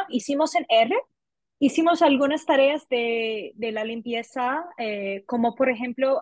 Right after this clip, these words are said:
em, separar los nombres. Eh, cada fuente tiene los nombres de las víctimas en formas distintas. Por ejemplo, algunas fuentes tienen todos los cuatro nombres en un solo campo y otros tienen en campos separados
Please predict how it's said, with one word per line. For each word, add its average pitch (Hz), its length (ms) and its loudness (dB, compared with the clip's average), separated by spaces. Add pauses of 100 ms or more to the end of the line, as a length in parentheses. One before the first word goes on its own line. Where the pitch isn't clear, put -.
em, 208 340 -10 (180)
separar 330 480 2
los 247 280 0
nombres. 220 720 -4 (440)
Eh, 233 300 2
cada 311 240 4
fuente 311 460 -4
tiene 262 320 -4
los 240 260 -6
nombres 254 640 -4
de 214 120 -2
las 202 280 -8
víctimas 277 680 -4 (100)
en 220 240 -2
formas 294 360 -2
distintas. 190 520 -10
Por 208 120 0
ejemplo, 269 540 0 (320)
algunas 285 460 2
fuentes 320 360 0
tienen 269 320 -2
todos 269 220 4
los 262 200 0
cuatro 247 340 -2
nombres 269 440 -4
en 254 180 -4
un 254 120 -2
solo 240 300 -2
campo 185 480 -8
y 247 140 2
otros 269 360 0
tienen 247 320 -6
en 220 80 -12
campos 202 340 -6
separados 269 720 0